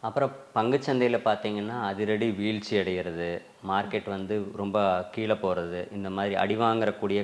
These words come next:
காலகட்டம். பொருளாதார நெருக்கடி வந்து நாட்டுக்கே வருது. ஏன்னா இந்தியாவே கடகராசி தான். அப்ப அதனால இந்த ஃபினான்ஷியல் ரிலேட்டட்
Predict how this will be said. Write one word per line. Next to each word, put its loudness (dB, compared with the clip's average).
காலகட்டம். -2
பொருளாதார 8
நெருக்கடி 2
வந்து 0
நாட்டுக்கே 4
வருது. -2
ஏன்னா -2
இந்தியாவே 10
கடகராசி 4
தான். -14
அப்ப -10
அதனால 0
இந்த -2
ஃபினான்ஷியல் 0
ரிலேட்டட் 2